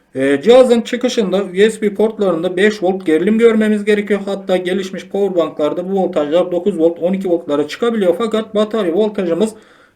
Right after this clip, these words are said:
dört nokta iki volt seviyesinde kaldığı için bu voltajın yükseltilmesi gerekiyor, boost edilmesi gerekiyor.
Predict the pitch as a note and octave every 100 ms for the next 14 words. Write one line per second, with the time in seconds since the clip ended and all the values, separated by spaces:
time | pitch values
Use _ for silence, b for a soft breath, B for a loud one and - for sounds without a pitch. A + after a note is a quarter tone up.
0 | - B3 A#3+ G3+ F#3+ G3 A3 A#3 F3+ -
1 | A3+ A3 G3+ D#3+ D3+ A3 A3 F#3+ A3 A3
2 | A#3 b b b b - B3 B3+ - _
3 | _ F#3 B3 B3 G3+ A3 F#3+ E3+ G#3 G#3
4 | G#3 A#3 A#3+ A#3+ A3+ A3+ A3 A3+ F#3+ A3
5 | A3 A#3 G#3+ A3+ A3+ G#3+ G#3+ A3 G#3 A3+